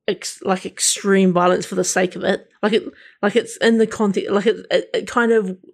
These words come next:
those tensions kind of work naturally in this, in this way,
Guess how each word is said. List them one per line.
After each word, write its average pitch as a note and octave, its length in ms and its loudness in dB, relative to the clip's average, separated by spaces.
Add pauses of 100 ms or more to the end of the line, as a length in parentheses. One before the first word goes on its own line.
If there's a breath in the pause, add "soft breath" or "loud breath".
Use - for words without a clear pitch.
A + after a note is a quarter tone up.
(560 soft breath)
those A3 240 2
tensions A3 400 0
kind G#3 180 2
of F#3+ 140 2
work G3 460 0 (300)
naturally A#3+ 640 2
in A#3+ 120 2
this, A#3+ 160 0 (140)
in A3 120 2
this A3 160 2
way, C4 380 -2